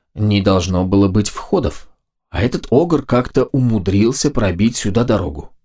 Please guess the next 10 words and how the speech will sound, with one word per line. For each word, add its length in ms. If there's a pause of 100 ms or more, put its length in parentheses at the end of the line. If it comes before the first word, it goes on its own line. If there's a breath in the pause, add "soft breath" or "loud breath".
(480)
Обратили 460
внимание 400
на 120
тот 200
тоннель?" 340 (1160)
"Да, 420
похоже, 640
пробивали 560
вручную". 520 (360)
"Угу. 580